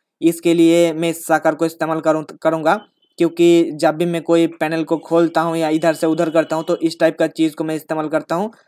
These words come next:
अगर थर्टी टू इंच से ज़्यादा बड़ा हुआ तो दो इस्तेमाल करता हूँ, अगर थर्टी टू इंच या चौबीस इंच हुआ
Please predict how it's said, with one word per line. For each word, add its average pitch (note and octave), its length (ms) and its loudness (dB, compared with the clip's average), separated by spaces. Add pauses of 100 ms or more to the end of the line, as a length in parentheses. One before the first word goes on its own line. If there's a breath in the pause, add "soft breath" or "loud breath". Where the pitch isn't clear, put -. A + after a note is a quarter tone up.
(240 soft breath)
अगर D#3 280 2
थर्टी E3 300 -2
टू E3+ 120 -4
इंच E3+ 180 -6
से E3 100 -2
ज़्यादा D#3+ 300 2
बड़ा D#3+ 200 4
हुआ E3 200 0
तो E3 120 -4
दो D#3+ 220 0
इस्तेमाल D#3+ 360 -4
करता D#3 240 -4
हूँ, G3 80 -2
अगर D#3+ 200 0
थर्टी D#3 200 -4
टू E3 140 -6
इंच D#3+ 200 -6
या D#3 80 -2
चौबीस D#3+ 400 -4
इंच D#3+ 160 -8
हुआ F#3+ 160 0